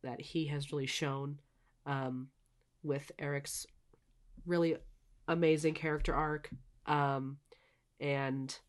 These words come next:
I would also like to watch his, his season of, of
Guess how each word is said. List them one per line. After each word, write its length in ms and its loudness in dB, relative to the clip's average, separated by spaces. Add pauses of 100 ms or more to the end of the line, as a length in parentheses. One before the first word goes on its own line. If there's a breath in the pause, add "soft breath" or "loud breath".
(500)
I 120 4
would 200 4
also 300 4
like 220 -4
to 120 -8
watch 520 -6 (320)
his, 400 0
his 200 -2
season 440 -4
of, 240 -8 (280)
of 280 -12